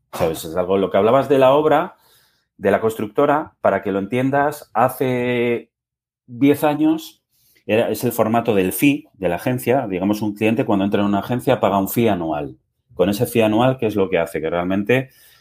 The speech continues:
se va a encargar de todas tus campañas publicitarias. Supuestamente solamente van a cobrar de ese margen de fee,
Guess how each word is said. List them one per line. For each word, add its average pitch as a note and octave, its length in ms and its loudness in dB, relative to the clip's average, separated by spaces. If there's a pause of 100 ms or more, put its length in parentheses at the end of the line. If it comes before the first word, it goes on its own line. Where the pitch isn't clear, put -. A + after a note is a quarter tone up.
se - 180 -2
va F#2+ 80 4
a G2+ 40 4
encargar G#2 400 2
de A#2 100 2
todas F#2+ 280 2
tus G2+ 160 -8
campañas G2 420 -2
publicitarias. D2+ 600 -6
Supuestamente B2+ 1000 0
solamente G#2 400 0
van G2 160 2
a - 80 -4
cobrar G#2 340 0
de F#2 80 2
ese F#2 160 -4
margen F2 380 -4
de F2+ 100 -2
fee, - 300 -2